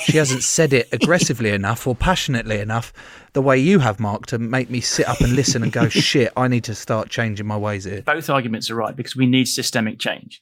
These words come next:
Speaker 2: okay? You know, why do we have to get so much bloody packaging that we have to recycle? You know, why is that not put back onto the, the,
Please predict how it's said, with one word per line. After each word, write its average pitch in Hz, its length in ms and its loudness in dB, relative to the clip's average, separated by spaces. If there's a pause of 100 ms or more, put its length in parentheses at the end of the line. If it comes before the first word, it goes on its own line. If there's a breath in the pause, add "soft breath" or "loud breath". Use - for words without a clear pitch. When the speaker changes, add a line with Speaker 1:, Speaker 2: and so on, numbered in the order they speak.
Speaker 2:
okay? 113 500 -6
You 131 140 -4
know, 90 160 -2 (260 soft breath)
why 156 320 4
do 156 80 2
we 143 60 2
have 135 100 -2
to 135 80 -10
get 131 180 -4
so 120 100 -6
much 110 160 -12
bloody 110 200 -10
packaging 104 520 -12
that 76 100 -8
we 113 80 -6
have - 80 -8
to 117 100 -10
recycle? 104 560 -6
You 107 60 -6
know, 104 140 -8
why 117 260 2
is 110 100 -6
that 117 180 -2
not 117 200 -6
put 113 180 -10
back - 180 -4
onto 113 240 -6
the, 113 240 -10
the, 107 280 -4